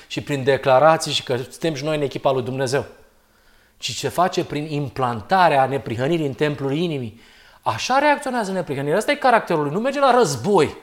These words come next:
Nu, nu! El oneș-, unește divinul său cu omenescul nostru și s-a încheiat misiunea. Noi ne dorim acest caracter și s-a terminat cu absolut tot.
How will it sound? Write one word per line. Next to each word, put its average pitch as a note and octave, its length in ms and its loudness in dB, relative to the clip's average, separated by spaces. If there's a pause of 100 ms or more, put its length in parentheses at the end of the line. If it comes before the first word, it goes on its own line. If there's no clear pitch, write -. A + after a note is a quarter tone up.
(200)
Nu, D4+ 640 0 (460)
nu! E4 380 -4 (680)
El C#4 640 2 (200)
oneș-, A#3+ 600 4
unește B3 460 2
divinul A3+ 400 2
său B3 220 4
cu B3 120 0
omenescul A#3 580 2
nostru F#3 400 -4 (260)
și - 220 2
s-a B3+ 140 4
încheiat B3+ 460 4
misiunea. B3+ 840 -4
Noi G#3 200 0
ne A#3 100 0
dorim A3+ 320 2
acest A3+ 340 0
caracter F#3+ 480 -2
și - 80 -10
s-a D4 140 0
terminat D4 380 -2
cu D4+ 100 0
absolut C#4+ 380 0
tot. C#4 260 -4